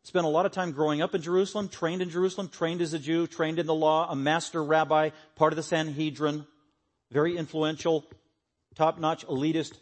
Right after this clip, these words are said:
Pharisee, a rising star in that culture, instigated the persecution in the church when it broke out.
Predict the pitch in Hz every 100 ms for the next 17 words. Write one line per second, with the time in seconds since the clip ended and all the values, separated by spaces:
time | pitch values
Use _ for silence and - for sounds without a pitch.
0 | - 156 156 151 156 151 147 _ _ _
1 | _ _ _ _ _ _ _ _ - 139
2 | 139 165 151 160 147 - 151 147 147 143
3 | - 147 143 151 147 _ _ _ _ _
4 | _ _ _ _ _ _ _ _ _ _
5 | _ - 180 - 165 165 147 - 165 165
6 | 131 160 170 151 - 156 151 156 143 131
7 | 143 143 139 143